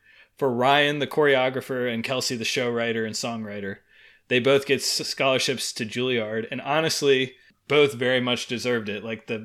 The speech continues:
numbers are legitimately impressive, both in their musical writing, but especially in the choreography. Ryan absolutely deserved that. Or I guess Ryan is a stand-in for Kenny Ortega here,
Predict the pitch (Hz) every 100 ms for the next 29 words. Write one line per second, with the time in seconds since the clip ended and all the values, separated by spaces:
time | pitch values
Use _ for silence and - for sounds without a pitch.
0 | 123 123 139 151 147 139 - - 120 120
1 | 117 117 _ - _ _ 135 131 143 135
2 | 123 120 113 120 117 - 107 110 120 113
3 | - 117 110 110 - _ _ _ _ 127
4 | 127 131 131 131 131 127 120 107 - -
5 | 147 135 151 131 120 110 110 123 110 107
6 | 104 101 - 104 110 120 120 113 113 127
7 | 107 110 107 104 107 104 110 107 107 _
8 | _ _ 123 117 110 117 143 135 127 139
9 | 131 127 117 120 - 131 123 113 113 113
10 | 123 117 113 113 117 110 107 104 101